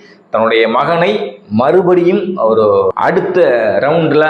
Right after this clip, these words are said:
ஆட வைக்கிறது மாதிரியான ஒரு இயக்கத்தை பிர-, கொடுத்து பிரசாந்துக்கு ஒரு நல்ல படத்தை வந்து தியாகராஜன் கொடுத்திருக்காரு. அதுக்காக அவருக்கு பாராட்டுகள். படத்துல மைனஸ், அஹ், குறைகள் அப்படின்னாக்கா, அஹ், ஃபர்ஸ்ட் ஹாஃப்ல இரு-, இருக்கிற அந்த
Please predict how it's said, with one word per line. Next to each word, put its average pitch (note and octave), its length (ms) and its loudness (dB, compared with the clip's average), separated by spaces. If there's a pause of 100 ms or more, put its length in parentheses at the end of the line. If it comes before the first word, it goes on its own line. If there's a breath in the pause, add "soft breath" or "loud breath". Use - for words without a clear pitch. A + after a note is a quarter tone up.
ஆட C3+ 300 -2
வைக்கிறது A#2+ 360 -4
மாதிரியான B2+ 420 0
ஒரு G#2+ 180 0
இயக்கத்தை B2 500 -2
பிர-, A2 460 0
கொடுத்து - 400 -6 (300 loud breath)
பிரசாந்துக்கு C#3+ 540 -2
ஒரு G#2+ 380 2
நல்ல A#2+ 260 0
படத்தை - 400 -2
வந்து G#2 480 -4
தியாகராஜன் G2+ 640 -4
கொடுத்திருக்காரு. G2+ 600 -4 (380 loud breath)
அதுக்காக A#2 480 -2
அவருக்கு G2 480 -6
பாராட்டுகள். G2+ 520 -4 (760 soft breath)
படத்துல G#3 360 0 (320)
மைனஸ், D3 420 -2 (240)
அஹ், A#2+ 220 0
குறைகள் C3 400 0
அப்படின்னாக்கா, A#2+ 560 -2 (260)
அஹ், G#2+ 480 -2
ஃபர்ஸ்ட் D#3 320 -4
ஹாஃப்ல D#3+ 320 0 (400)
இரு-, C3 340 -2
இருக்கிற C#3+ 360 0
அந்த A2+ 220 -2